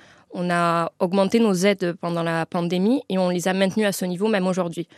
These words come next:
Parce que dire que la précarité étudiante ou jeune s'est arrêtée avec la pandémie, c'est faux.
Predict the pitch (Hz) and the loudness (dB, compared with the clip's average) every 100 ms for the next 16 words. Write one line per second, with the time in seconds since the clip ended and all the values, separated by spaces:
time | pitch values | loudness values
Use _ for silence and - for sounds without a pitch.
0 | - - 185 185 175 202 - 170 - 180 | -20 -12 -6 -4 -2 -2 0 -2 -2 -2
1 | 185 180 - 190 175 - 185 190 185 - | -2 -2 -2 -2 -2 -6 -8 -4 -2 -4
2 | - 185 170 185 175 175 - 170 175 170 | -8 -8 -2 0 0 -2 -6 -4 -2 -2
3 | 170 170 165 - 165 - 170 175 196 226 | -4 -4 -4 -4 -6 -4 -4 -2 -2 0
4 | 190 - 180 | -4 -6 -10